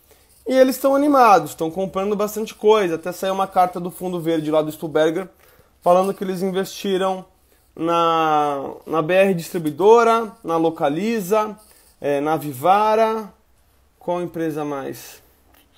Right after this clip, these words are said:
Esqueci agora. Mas enfim, que eles estão, que eles estão comprando as empresas e tal. É óbvio, o cara tem bilhões e bilhões,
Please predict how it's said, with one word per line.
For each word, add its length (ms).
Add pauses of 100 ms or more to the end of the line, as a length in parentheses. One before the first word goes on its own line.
(1200)
Esqueci 760
agora. 460
Mas 240
enfim, 320
que 100
eles 180
estão, 300 (580)
que 60
eles 140
estão 160
comprando 600
as 120
empresas 680
e 40
tal. 400 (460)
É 460
óbvio, 520 (160)
o 80
cara 280
tem 500
bilhões 480
e 60
bilhões, 720